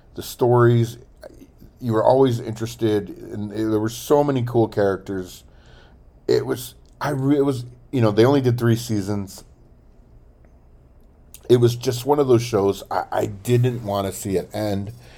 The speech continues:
I wanted it to just keep going. Um, speaking of shows that ended and came back in just a few weeks, uh, Justified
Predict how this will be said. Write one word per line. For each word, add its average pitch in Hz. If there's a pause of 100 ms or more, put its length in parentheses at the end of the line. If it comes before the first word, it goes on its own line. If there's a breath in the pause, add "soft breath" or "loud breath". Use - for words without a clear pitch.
(200 loud breath)
I 104
wanted 101
it 92
to 95
just -
keep -
going. 117 (760 loud breath)
Um, 90 (280)
speaking 101
of 90
shows 95
that 101
ended 101
and 98
came 92
back 98
in 117
just 107
a 117
few 113
weeks, 110
uh, 85
Justified 110